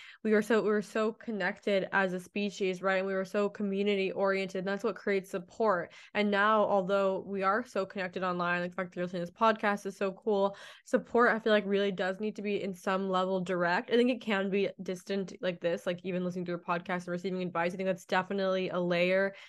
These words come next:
and an element of it. But I think that much deeper, I think it really has to be more personalized. I think that the effects are much deeper, right? Effects are much deeper when it's, like, a, even a much more personalized, right? And I feel like that's also what I've been,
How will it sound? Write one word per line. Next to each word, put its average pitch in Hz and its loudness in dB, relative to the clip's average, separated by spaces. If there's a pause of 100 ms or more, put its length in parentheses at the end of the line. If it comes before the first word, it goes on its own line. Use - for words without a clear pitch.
(140)
and 196 -2
an 185 -2
element 208 0
of 247 2
it. 294 4 (240)
But 208 0
I 202 4
think 214 -2
that 196 -2
much 196 -2
deeper, 202 0
I 190 0
think 202 0
it 208 -2
really 202 0
has 180 -2
to 180 -10
be 185 -6
more 196 0
personalized. 185 -4
I - -6
think 202 -4
that 190 -8
the 165 -4
effects 196 -2
are 190 0
much 185 -4
deeper, 175 -2
right? 180 0
Effects 208 0
are 214 0
much 202 -4 (100)
deeper 190 0
when 190 2
it's, 185 -2
like, 180 -2
a, 180 -4 (100)
even 190 2
a 190 2
much 185 0
more 180 0
personalized, 175 -2
right? 185 2
And 185 0
I - 0
feel 196 2
like 196 4
that's 208 2
also 208 2
what 220 2
I've 196 4
been, 185 0